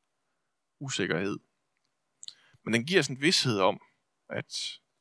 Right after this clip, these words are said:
i sidste ende, så har du os altid i dine hænder, midt i al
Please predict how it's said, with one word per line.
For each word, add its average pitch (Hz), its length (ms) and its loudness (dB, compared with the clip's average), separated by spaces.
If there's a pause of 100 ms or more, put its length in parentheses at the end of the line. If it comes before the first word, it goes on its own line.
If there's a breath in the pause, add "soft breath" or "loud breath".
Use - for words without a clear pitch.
(220)
i - 60 -12
sidste 160 360 4
ende, 127 140 0
så - 100 0
har 143 180 4
du 104 160 -2
os - 100 -2
altid 110 420 0 (120)
i - 100 -18 (100)
dine 143 240 -4
hænder, 131 400 -6 (840)
midt - 400 -2 (260)
i - 180 -10
al 85 200 2